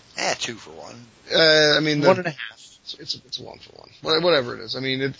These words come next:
Speaker 2: the
Speaker 3: Saved
Speaker 2: card
Speaker 3: him
Speaker 2: it
Speaker 3: six
Speaker 2: is
Speaker 3: points of damage next
Speaker 2: Yeah,
Speaker 3: turn.
Speaker 2: absolutely. It saved him a bunch. Uh, there's definitely two things, but goddamn Rabble Master. Fuck that guy.
Speaker 1: <laughs>
Speaker 2: So, uh, the next play from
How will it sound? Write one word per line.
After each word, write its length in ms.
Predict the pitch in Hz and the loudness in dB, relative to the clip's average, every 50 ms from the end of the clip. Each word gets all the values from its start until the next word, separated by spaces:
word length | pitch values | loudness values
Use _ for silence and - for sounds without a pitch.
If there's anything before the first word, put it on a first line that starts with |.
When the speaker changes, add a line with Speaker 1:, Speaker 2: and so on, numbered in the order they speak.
| - - - - - | -16 -20 -18 -8 -4
Speaker 2:
the 120 | 147 156 | -2 0
Speaker 3:
Saved 120 | 147 156 170 | 2 4 4
Speaker 2:
card 160 | 202 208 185 | 4 4 4
Speaker 3:
him 60 | 180 | 2
Speaker 2:
it 20 | 170 | 0
Speaker 3:
six 140 | 175 160 - | 0 -2 -2
Speaker 2:
is 60 | - | -4
Speaker 3:
points 200 | - 135 131 - | -4 -4 -4 -6
of 100 | 120 - | -10 -16
damage 260 | - 131 123 - - - | -18 -18 -16 -16 -10 -6
next 140 | 120 123 - | -6 -6 -4
Speaker 2:
Yeah, 80 | - - | -6 -6
Speaker 3:
turn. 160 | - 98 101 | -4 -2 0
Speaker 2:
absolutely. 560 | 139 143 139 - - 120 117 107 92 87 90 | 0 0 0 -2 -6 -8 -12 -14 -14 -16 -18
It 200 | 101 113 117 - | -18 -16 -16 -12
saved 260 | - - 143 131 123 | -8 -6 -6 -6 -6
him 120 | 123 117 117 | -6 -8 -10
a 40 | |
bunch. 460 | 110 113 120 110 90 - - - - - _ _ _ - | -10 -10 -10 -10 -10 -10 -12 -12 -12 -14 _ _ _ -14
Uh, 340 | - 107 104 101 98 101 101 - - - - | -10 -8 -6 -6 -6 -8 -10 -12 -16 -18 -14
there's 200 | 120 120 117 113 | -10 -8 -4 -2
definitely 360 | 143 151 147 139 147 139 131 | 0 0 0 0 -2 -4 -4
two 200 | 123 - 151 139 | -4 -4 -4 -6
things, 380 | 120 - 143 135 131 127 120 117 | -4 -4 -4 -4 -2 -2 -4 -4
but 220 | 120 117 110 107 - - - - - - | -2 -4 -4 -4 -6 -8 -14 -14 -8 -4
goddamn 380 | 131 123 120 120 123 117 113 113 | -4 -2 -2 -2 -2 -2 -2 -2
Rabble 180 | 110 104 107 | -2 -2 -2
Master. 400 | 117 113 101 98 104 104 - - | -4 -6 -8 -8 -8 -10 -10 -12
Fuck 220 | - - 113 117 - | -10 -8 -8 -8 -6
that 260 | - - - - - - - - 147 135 - | -8 -8 -10 -10 -14 -16 -14 -12 -12 -10 -8
guy. 200 | 165 147 - 165 - | -8 -8 -8 -10 -12
Speaker 1:
<laughs> 40 | - - - - - - - - - - - _ _ - - - - - - - - - - - - | -12 -14 -20 -20 -20 -20 -20 -20 -20 -20 -20 _ _ -18 -14 -14 -14 -14 -14 -16 -16 -16 -12 -4 0
Speaker 2:
So, 500 | - - 170 165 160 156 156 156 151 151 - | 2 4 6 6 6 8 8 8 6 6 4
uh, 300 | - 156 156 151 147 147 | 4 4 6 6 6 4
the 80 | 135 147 | 4 2
next 200 | 160 180 180 - | 2 2 2 0
play 420 | - - 170 165 160 156 156 156 | 0 2 2 2 4 4 4 2
from 640 | 135 - - 147 143 143 139 135 135 131 127 123 120 | 2 0 -2 0 2 2 2 0 -2 -4 -6 -8 -10